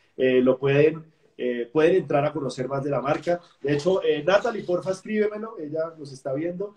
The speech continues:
Eh, todos los que sepan, eh, o conozcan la marca ocho y medio, pueden escribir el arroba ocho y medio oficial para el que se quiera redirigir. Me ayudan.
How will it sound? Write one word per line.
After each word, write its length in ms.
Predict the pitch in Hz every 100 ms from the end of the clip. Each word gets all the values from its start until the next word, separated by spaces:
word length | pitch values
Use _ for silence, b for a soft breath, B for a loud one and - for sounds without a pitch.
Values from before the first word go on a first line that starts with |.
| b -
Eh, 280 | 139 139 139
todos 220 | 202 220
los 160 | 214 196
que 160 | 165
sepan, 500 | 151 180 185 190 202 160
eh, 160 | 156
o 120 | 143 143
conozcan 360 | 147 151 175
la 80 | 175
marca 240 | 156 147 170
ocho 160 | 170
y 40 | 156
medio, 260 | 151 170
pueden 220 | 170 170
escribir 340 | 170 143 135 143
el 80 | 151
arroba 320 | 127 131 147
ocho 220 | 196 135
y 20 |
medio 300 | 123 123 143
oficial 420 | 143 123 160 180
para 160 | 165 139
el 80 | 123
que 100 | 120
se 120 | 113
quiera 220 | - 123 131
redirigir. 580 | 123 113 107 107 117 _ _ _
Me 80 | 113
ayudan. 340 | 104 120 113